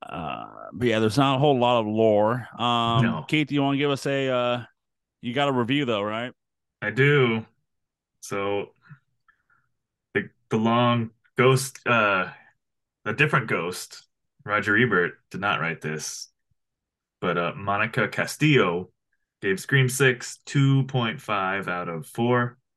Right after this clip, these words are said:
Speaker 2: Kind of just, uh, a, a, a lot of what we've been talking about. It's not that great of a read, but, um, the last sentence is kind of fun. "I don't begrudge anyone who seeks the simple pleasures of an old-fashioned slasher. I was just hoping for a little more meat to go with the movie's buckets of blood."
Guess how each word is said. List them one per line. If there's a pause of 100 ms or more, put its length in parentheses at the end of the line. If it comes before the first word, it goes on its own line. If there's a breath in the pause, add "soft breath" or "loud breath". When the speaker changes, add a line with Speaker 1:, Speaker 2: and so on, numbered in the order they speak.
(1400)
Speaker 2:
Kind
of
just,
uh, (520)
a,
a,
a
lot
of
what
we've
been
talking
about.
It's
not
that
great
of
a
read,
but,
um,
the
last
sentence
is
kind
of
fun. (600)
"I
don't
begrudge
anyone
who
seeks
the
simple
pleasures
of
an
old-fashioned
slasher.
I
was
just
hoping
for
a
little
more
meat
to
go
with
the
movie's
buckets
of
blood."